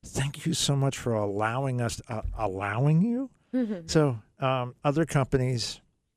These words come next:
Speaker 1: ninety percent, ninety-eight percent perhaps.
Speaker 2: Mm-hmm.
Speaker 1: That's go-,
Speaker 2: Probably, yeah,
Speaker 1: go-,
Speaker 2: yeah.
Speaker 1: go-to number.
Speaker 2: <laughs>
Speaker 1: Uh, we're doing client appreciation so that we're kinda, you know, letting you know that you're,
Speaker 2: Mm.
Speaker 1: you, you ought to stick with us because next year you might get another bottle of wine.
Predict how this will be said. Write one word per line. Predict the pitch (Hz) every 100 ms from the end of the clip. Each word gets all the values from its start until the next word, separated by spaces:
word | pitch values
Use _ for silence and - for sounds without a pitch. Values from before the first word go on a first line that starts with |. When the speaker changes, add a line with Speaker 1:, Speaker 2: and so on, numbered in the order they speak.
| _ _ _ _ _ -
Speaker 1:
ninety | 107 101 110 117
percent, | 101 107 - -
ninety-eight | 135 131 110 107 110 110
percent | 120 107 113 104
perhaps. | 101 98 95 - - _ -
Speaker 2:
Mm-hmm. | 320
Speaker 1:
That's | 285 - _ -
go-, | -
Speaker 2:
Probably, | 214 208 170 175
yeah, | 165 165
Speaker 1:
go-, | -
Speaker 2:
yeah. | 156 151
Speaker 1:
go-to | 120 117 - 123
number. | 110 107 101 - -
Speaker 2:
<laughs> | - -
Speaker 1:
Uh, | 240 214 208
we're | 208 214
doing | 180 180 147
client | - 180 180 165 160
appreciation | - 151 - 127 120 - 120
so | 107 - 117 110
that | 110 117
we're | 113
kinda, | - 117 110 110 101 - _ _ -
you | 175
know, | 143
letting | 160 208 175
you |
know | 139 123 120 117
that | 110 110
you're, | 120 170 147
Speaker 2:
Mm. | 113 107 _ _
Speaker 1:
you, | 147
you | 170 175 220
ought | 214
to |
stick | 175 208 202
with | 117
us | 101 92
because | - 123 - 117
next | 131 156 -
year | 135
you | 127
might | 123 127
get | 127
another | 113 120 170 135
bottle | 123 113 104
of | 101
wine. | 104 95 90 107